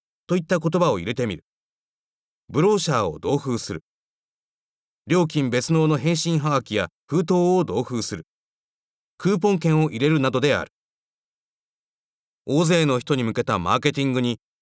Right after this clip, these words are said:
宣伝費の大部分を費やす前に、なるべく最小限の範囲で可能な限りたくさんのテストをしてみよう。どんな市場に受けるか。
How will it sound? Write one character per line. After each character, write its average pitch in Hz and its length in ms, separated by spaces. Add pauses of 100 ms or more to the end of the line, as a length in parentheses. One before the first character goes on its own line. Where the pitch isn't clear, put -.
(140)
宣 160 220
伝 156 180
費 135 160
の 117 100
大 127 160
部 147 100
分 123 260
を 110 40
費 143 280
や 147 100
す 143 160
前 120 200
に、 82 120 (840)
な 117 120
る 165 60
べ 160 140
く 151 260 (240)
最 180 280
小 196 220
限 151 180
の 160 120
範 135 260
囲 107 40
で 87 140 (480)
可 135 140
能 196 160
な 208 100
限 156 240
り 123 200 (120)
た 123 120
く - 60
さ 208 140
ん 202 60
の 147 100
テ 165 140
ス 160 60
ト 113 120
を 80 80
し - 80
て 139 120
み 131 100
よ 90 160 (2750)
う。 95 40
ど 151 140
ん 196 100
な 165 120
市 110 200
場 156 160
に 151 140
受 87 200
け 127 40
る 101 60
か。 - 100